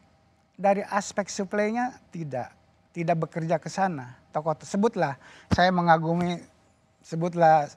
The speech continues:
orang seperti Ibu Sri Mulyani, gitu ya. Eh, karena kompetensinya, integritinya,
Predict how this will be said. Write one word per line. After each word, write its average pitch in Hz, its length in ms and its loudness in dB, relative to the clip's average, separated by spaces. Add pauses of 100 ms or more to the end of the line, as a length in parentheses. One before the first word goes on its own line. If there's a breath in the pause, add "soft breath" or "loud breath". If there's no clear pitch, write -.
orang 160 240 -4
seperti 156 480 -6
Ibu 151 80 -8
Sri 151 240 -8
Mulyani, 131 420 -8 (380)
gitu 117 240 -16
ya. 139 80 -20 (680 soft breath)
Eh, 143 540 -4 (160)
karena 156 180 -2
kompetensinya, 151 800 -2
integritinya, 147 1040 -4